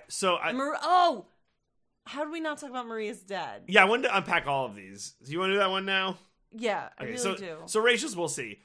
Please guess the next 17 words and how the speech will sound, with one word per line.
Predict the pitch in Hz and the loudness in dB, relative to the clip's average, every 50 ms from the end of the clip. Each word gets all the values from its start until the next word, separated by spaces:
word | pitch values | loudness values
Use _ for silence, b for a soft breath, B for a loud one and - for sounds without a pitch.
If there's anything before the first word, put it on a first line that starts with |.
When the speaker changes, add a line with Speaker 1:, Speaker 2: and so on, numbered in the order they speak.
| b - | b -12
Speaker 1:
Let's | 185 180 | -6 -4
talk | - 226 196 | -2 0 0
about | 185 160 147 | 0 -2 -2
Maria's. | 135 131 120 113 107 110 117 - - | -2 -6 -6 -6 -6 -8 -10 -12 -14
Let's | - 139 - | -14 -10 -8
unpack | 156 139 165 131 110 - | -6 -6 -6 -8 -8 -10
this. | 113 101 98 101 - - | -12 -16 -14 -12 -10 -8
Speaker 2:
Okay, | 226 220 196 143 123 | -6 -6 -6 -8 -10
so | - - - 269 254 | -12 -8 -4 -4 -4
Maria | 262 269 277 285 311 339 359 | -4 -4 -6 -6 -6 -6 -4
had | 370 339 269 240 | -4 -4 -4 -4
never | 220 208 220 226 | -6 -6 -6 -6
brought | 208 220 208 202 196 180 - - - | -4 -2 -2 -2 -2 -4 -6 -10 -14
anyone | 202 196 185 185 208 | -14 -12 -12 -10 -10
home | 208 170 170 165 | -12 -12 -14 -16
before. | 165 165 - 160 156 156 - | -18 -18 -14 -12 -12 -10 -6
Speaker 1:
Yep. | 139 139 135 131 120 - | -4 -2 -2 -2 -4 -8